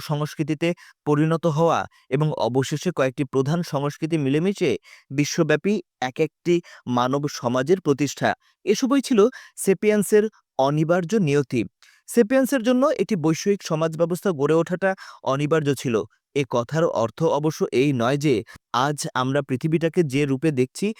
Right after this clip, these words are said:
সেপিয়েন্সদের জন্য অনিবার্য বৈষয়িক সমাজের অবস্থা ঠিক সেরকমটাই হওয়ার কথা ছিল। পৃথিবীর আজকের সমাজ ব্যবস্থার বিকল্প ব্যবস্থাগুলো কেমন হতে পারত,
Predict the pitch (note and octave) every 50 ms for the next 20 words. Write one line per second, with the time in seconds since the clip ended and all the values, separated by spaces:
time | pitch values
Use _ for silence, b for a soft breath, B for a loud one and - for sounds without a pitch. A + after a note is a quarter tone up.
0 | B B B B - - E3 D3+ F3 F3+ F3+ F#3 D#3+ D#3 F#3+ F3+ D#3+ E3+ F3+ F3+
1 | F3+ F#3 F#3+ B B B B B _ C3 C3 C#3 D3 D#3+ D3+ E3 E3 D3+ D#3 E3+
2 | D#3 A#2+ A#2+ B2+ C3 - - E3+ F3 F3+ - - D3+ C#3 C3+ C#3 C#3+ D3+ D#3 D3
3 | - A#2 A#2+ C3 D3+ - - F3 D#3 - F3+ - - - C#3+ C#3 C#3 - D#3+ D#3+
4 | D#3 F3 F3 F3 F3+ b b b b b b - C#3 B2+ C3 C#3+ D3 C#3+ C#3+ B2+
5 | - A#2+ - - B2+ A#2 A#2 G2+ G2+ b b b _ _ - F#3+ D#3 G3+ F#3 A#3+
6 | B3 B3 - - C#3 D3+ - - - - G#3 D#3+ G#2+ G2+ b b b b b -
7 | - E3 D#3 E3+ F3+ E3+ E3+ D3 D3 C#3 D3+ E3 E3 - A3 G#3 F#3 C#3+ D3 C#3
8 | - E3+ E3+ E3 F#3 F3+ C3 B2 A#2+ C3 D3+ - - F#3 E3+ E3+ F3+ F#3+ G#3 A3
9 | B B B B B - C3+ C3+ D3+ D#3 D#3+ D3 A#2+ B2 C#3 - G3 - A3 G3
10 | - -